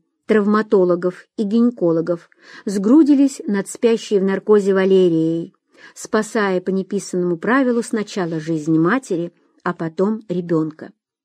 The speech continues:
Но девочку спасти не удалось. Плацента отслоилась, вероятно, в момент падения.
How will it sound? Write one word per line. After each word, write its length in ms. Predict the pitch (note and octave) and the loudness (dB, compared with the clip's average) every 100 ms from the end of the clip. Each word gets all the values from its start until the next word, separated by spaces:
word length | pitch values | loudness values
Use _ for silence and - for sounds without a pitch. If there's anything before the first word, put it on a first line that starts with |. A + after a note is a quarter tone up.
| _ _ _ _ _ _ - - - | _ _ _ _ _ _ -20 -20 0
Но 140 | C#4+ D#4 | 4 4
девочку 540 | A3+ C#4 B3 - - | 6 4 4 -2 -6
спасти 800 | G#3 - F#3+ - - G#3 G3 F#3 - _ _ _ G3+ | -6 -6 -6 -6 -2 0 2 -2 -6 _ _ _ -4
не 160 | F#3+ | -2
удалось. 760 | F3 E3 E3 D3+ D3 D#3+ - _ _ _ _ _ _ _ _ _ - - _ | -2 -2 -4 -4 -6 -10 -20 _ _ _ _ _ _ _ _ _ -20 -20 _
Плацента 720 | G#3+ A3+ - A#3+ G#3 - G3+ | -2 -2 0 0 0 -2 -4
отслоилась, 1040 | G3+ G3 - G3 G3+ A#3+ A#3+ F3 - - _ - - | -4 -6 -2 0 2 2 0 -4 -8 -20 _ -20 -10
вероятно, 580 | G3+ G3+ G3+ G3+ G3 G3 | -2 2 2 0 -2 -2
в 40 | F#3+ | 0
момент 440 | G#3 G#3 G3+ - | 0 0 -2 -2
падения. 800 | G#3+ G#3+ A3 G3 E3 D#3+ D#3 | -2 2 4 4 2 0 -4